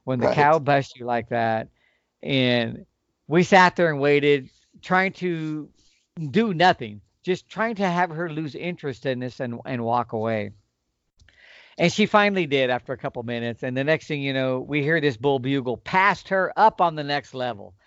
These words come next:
Speaker 1: We walked away from him. We just left. We didn't even go after him. We knew that we were, we were in trouble.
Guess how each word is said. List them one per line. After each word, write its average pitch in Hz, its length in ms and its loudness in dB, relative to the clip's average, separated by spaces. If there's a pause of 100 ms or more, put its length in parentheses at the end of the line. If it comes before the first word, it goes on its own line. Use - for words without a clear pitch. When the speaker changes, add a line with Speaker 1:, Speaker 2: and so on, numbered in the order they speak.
(320)
Speaker 1:
We 170 160 -4
walked 185 360 4
away 147 220 -4
from 123 220 -10
him. 107 160 -14 (380)
We 170 120 -6
just 180 220 -10
left. 139 220 0
We 156 80 -6
didn't 170 140 -2
even 131 120 -8
go 117 120 -4
after 113 340 -6
him. 107 140 -16 (220)
We 202 220 0
knew 175 360 2
that 131 200 2
we 143 180 -4
were, 131 220 -6
we 139 380 -8
were 123 220 -6 (180)
in 151 160 -8
trouble. 104 420 -2